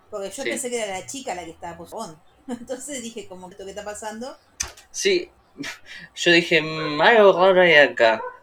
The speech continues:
Speaker 2: Y desp-, <laughs> y después, después me mata cuando dice, "¿Quién me paga, la iglesia o vos?". <laughs>
Speaker 1: Sí, tal cual. Y muy loco también la historia de la amiga de Rose,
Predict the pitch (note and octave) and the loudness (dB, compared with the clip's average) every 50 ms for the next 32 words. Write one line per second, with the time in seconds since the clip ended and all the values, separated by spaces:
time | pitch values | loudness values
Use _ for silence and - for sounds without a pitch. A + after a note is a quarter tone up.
0 | _ _ _ - - C3+ C3 B2+ B2 - - - - - - F3 - - C#3+ D3 | _ _ _ -4 2 4 6 6 4 2 -4 -4 -4 -4 -4 -4 -4 0 0 2
1 | C3+ C3+ C#3 - F#3 - - E3+ E3+ E3 E3 - - - - - - - C#3 C3 | 4 8 8 8 8 10 10 10 10 10 8 4 -6 -12 -12 -6 2 6 6 6
2 | B2 D3 D3+ D#3 D3+ D3 D3 D3+ D3 D#3 D3 C#3 C3+ C#3 C#3+ C#3 - - C#3+ C3+ | 6 6 4 4 6 6 6 6 8 8 8 8 8 6 6 4 4 4 6 6
3 | C3+ B2+ B2+ B2 A#2+ - _ _ _ _ _ _ _ - - - - - - - | 6 6 4 2 -2 -6 _ _ _ _ _ _ _ -20 -14 -12 -12 -12 -4 2
4 | F3+ F3+ F#3 F3 E3+ - E3 D#3 D3 C3+ B2+ B2+ B2+ C3+ D3+ F#3+ F#3+ - G3+ F#3 | 4 6 6 6 6 6 8 8 8 8 8 6 6 6 6 4 4 6 6 6
5 | E3+ C#3+ A#2+ G#2 A#4+ - - - - - - - - - - _ - C#4+ - _ | 6 4 0 -2 -4 -4 -4 -4 -8 -20 -20 -20 -20 -20 -20 _ -16 -16 -16 _
6 | _ _ _ _ - - - - - B3+ G#3 G3+ G#3+ G#3+ G#3+ A3 F#3+ G3 F#3+ - | _ _ _ _ -14 -10 -10 -8 -6 -6 -4 -4 -4 -6 -8 -8 -10 -10 -10 -10
7 | G3 G3 F#3+ F#3+ F#3 F#3 F#3 _ _ _ _ _ - B4 C#5 D#4+ - A#3 A#3+ A3+ | -8 -8 -6 -8 -8 -14 -18 _ _ _ _ _ -12 -10 -10 -8 -8 -8 -6 -6
8 | C4+ D4+ D#4+ D#4+ E4 E4 F4 F4 B3 A#3+ A3+ A3+ A3+ B3 C4+ C4+ C4+ A#3+ B3 - | -6 -6 -4 -6 -6 -4 -6 -6 -6 -6 -6 -6 -6 -8 -8 -6 -8 -10 -10 -12
9 | _ - C4 B3+ B3+ A#3+ A#3 A#3 A3 F#3 F3 E3+ F3 F#3+ G#3 A3 A#3 A3+ G#3+ G3+ | _ -10 -8 -8 -8 -8 -8 -8 -8 -8 -8 -10 -12 -12 -12 -10 -8 -8 -8 -8
10 | G3 G#3+ A3+ A#3 G#3+ G3 G3+ A3+ A3+ - - _ | -8 -8 -8 -8 -8 -8 -8 -12 -12 -16 -20 _